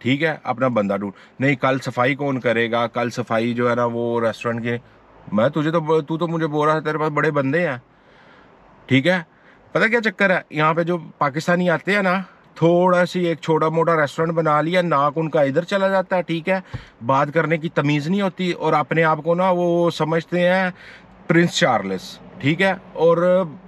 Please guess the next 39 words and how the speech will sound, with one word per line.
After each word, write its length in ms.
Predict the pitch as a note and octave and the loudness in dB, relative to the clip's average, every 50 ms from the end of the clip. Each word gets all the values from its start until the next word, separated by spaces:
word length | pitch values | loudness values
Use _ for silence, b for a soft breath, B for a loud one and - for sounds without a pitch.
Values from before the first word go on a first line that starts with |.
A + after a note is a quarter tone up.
| - - - - - - - - - - | -20 -20 -20 -20 -20 -20 -20 -16 -8 -2
हम 220 | - D3+ E3+ F3 | 0 2 2 4
लोगों 280 | F3 F3+ F#3 F3 F#3 F#3+ | 4 2 2 2 0 0
को 140 | E3+ F#3+ F#3 | 0 0 0
जो 140 | E3+ F#3 F3+ | 0 0 2
नए 260 | D#3 D3 D3+ D#3+ F3+ | 2 2 2 2 4
बंदे 240 | E3+ F3+ F3 F3 F3+ | 2 2 2 2 0
आते 220 | F3+ F3 - F#3+ | 0 0 -2 -2
हैं 40 | F#3+ | -2
ना, 80 | G3 | -2
उन 240 | F3 - F3 F3+ F3+ | -2 -2 -2 -2 0
लोगों 260 | F3+ F3+ F3+ F3 F#3 | 0 0 0 0 -2
को 160 | F3 - D#3+ - | -2 -4 -6 -6
इस 260 | - D#3 E3 - - | -6 -8 -8 -6 -2
तरह 180 | F#3 F3+ F#3 | 0 2 2
वो 160 | F#3+ F#3+ F3+ F#3 | 2 2 0 0
लोग 160 | F#3+ F#3 F#3 | -2 -2 -2
समझते 480 | - F3 D#3+ D#3+ D#3+ - - F3+ F#3 | -2 -2 -2 -2 -4 -4 -2 -2 0
हैं 120 | F#3 F#3 F#3 B B B B B B B B - | 0 -2 -4 B B B B B B B B 0
कि 60 | F3 | 0
जैसे 380 | D#3 C#3 E3+ D#3+ D3+ - F3+ | 2 4 2 2 2 0 -2
ये 160 | F3+ E3+ F3 E3+ | 0 0 0 0
पता 240 | F3 E3 C#3 D#3 | 0 0 0 0
नहीं 460 | D#3+ F3 F3+ F#3 F#3 F#3+ F#3+ F#3+ F#3 E3+ - - - - - - - - - - - - - D#3 - - - - - - - - - - | 0 0 0 2 2 2 2 2 2 0 -2 -4 -12 -20 -20 -20 -20 -20 -20 -18 -18 -18 -20 -20 -20 -20 -20 -20 -18 -18 -14 -8 -2 0
हम, 280 | D#3 E3+ F3+ F3+ E3+ - | 4 4 4 4 2 0
हमारे 320 | - D#3+ E3+ F3+ F3+ F#3 F#3+ | 0 0 2 2 2 2 2
बगैर 260 | F#3+ F3+ F#3 F#3 F#3 | 2 2 2 2 0
कुछ 260 | - G3+ F#3 - - | 0 -4 -6 -6 -4
भी 120 | F3 E3+ E3 | -4 -2 -2
नहीं 220 | D#3 C3+ A#2 G#2 | -2 -2 -2 -2
है, 160 | G2 F2+ D#2+ - - | -4 -4 -6 -8 -6
ठीक 160 | C#3+ D#3+ D#3+ | -6 -4 -2
है। 80 | F#3+ G#3 | -2 -2
अच्छा, 400 | G#3 G3+ - - - - - D3+ | -2 -4 -8 -14 -4 0 2 4
उस 140 | D3+ C#3+ C#3 | 4 4 2
बंदे 260 | C#3+ D3 C#3 C#3 C#3+ | 0 0 2 2 2
ने 60 | D3+ | 2
मुझे 180 | D#3 D#3 D3 D3+ | 2 0 0 0
बो-, 200 | C3+ C3 C3 A#2 | 0 2 0 2
अ, 440 | A#2 A#2+ B2 B2 B2 A#2+ A#2 G2+ | 2 2 2 4 2 2 0 -2